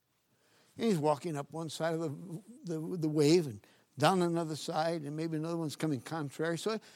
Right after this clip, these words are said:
yeah, just imagine, it's a, it's a storm. And he's walking toward Jesus. His eyes are focused on Jesus.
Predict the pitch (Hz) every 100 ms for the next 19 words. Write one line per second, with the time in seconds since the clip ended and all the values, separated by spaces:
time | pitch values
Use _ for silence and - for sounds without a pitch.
0 | - - 220 214 226 226 226 - 147 139
1 | 143 101 - 202 - - - - 202 -
2 | 370 285 - _ _ _ _ _ _ _
3 | _ _ _ _ _ _ _ _ - 170
4 | 180 143 147 196 156 190 175 339 208 151
5 | - - _ _ _ _ _ _ _ _
6 | - - _ - 143 135 139 - - -
7 | - 180 147 214 185 -